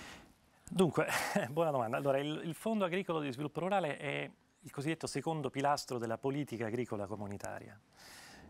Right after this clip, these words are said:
Quindi siamo in una, nell'ambito di una politica settoriale che si rivolge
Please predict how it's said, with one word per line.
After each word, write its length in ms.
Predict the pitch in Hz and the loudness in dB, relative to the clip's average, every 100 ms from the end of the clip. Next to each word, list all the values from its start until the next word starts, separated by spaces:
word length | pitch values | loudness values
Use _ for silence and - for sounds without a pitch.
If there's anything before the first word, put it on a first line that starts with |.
| - | -12
Quindi 260 | - 143 120 | -4 0 0
siamo 600 | - 156 160 160 156 147 | 4 6 6 4 4 4
in 200 | 156 127 | 2 0
una, 180 | 120 123 | 2 0
nell'ambito 460 | 131 123 139 139 131 | 0 4 4 2 -4
di 60 | 113 | -2
una 160 | 117 | 0
politica 460 | 113 123 120 110 104 | 0 0 -2 -4 -4
settoriale 800 | - 120 113 110 98 101 180 226 - - - | -4 -4 -2 -2 -4 -2 -4 -4 -10 -20 -6
che 120 | 123 | -6
si 220 | - 127 | -2 0
rivolge 600 | 120 127 127 113 117 110 | 2 4 2 0 -4 -4